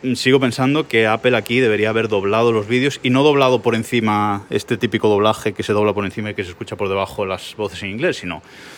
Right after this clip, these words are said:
doblado tal cual. O sea, en España tenemos grandes dobladores y <laughs> para esto sí que creo que, que se debería usar. O sea, que esto, los títulos, eh,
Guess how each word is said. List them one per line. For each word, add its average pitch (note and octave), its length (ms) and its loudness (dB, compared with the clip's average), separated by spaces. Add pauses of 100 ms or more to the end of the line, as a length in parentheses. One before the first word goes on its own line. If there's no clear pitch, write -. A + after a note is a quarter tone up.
doblado A#2 520 2
tal F#3 240 -6
cual. G#2 400 -2
O F2 40 -8
sea, E2 400 -8
en F#2+ 140 -12
España G2+ 400 -6
tenemos G#2+ 300 -6
grandes A2 580 -4
dobladores A#2 640 -2
y G#2 240 -4
<laughs> - 240 -8
para G2 280 -2
esto D3+ 340 -2
sí B2 120 -4
que A2 120 -6
creo A2+ 280 -2
que, F#2+ 200 -8 (600)
que - 100 -2
se A2+ 120 -2
debería A2 480 2 (720)
usar. - 380 -10
O - 20 -16
sea, - 180 -12
que E2 100 -12
esto, F#2+ 340 -6
los F#2+ 260 -6
títulos, G#2 540 -4
eh, E2+ 260 -4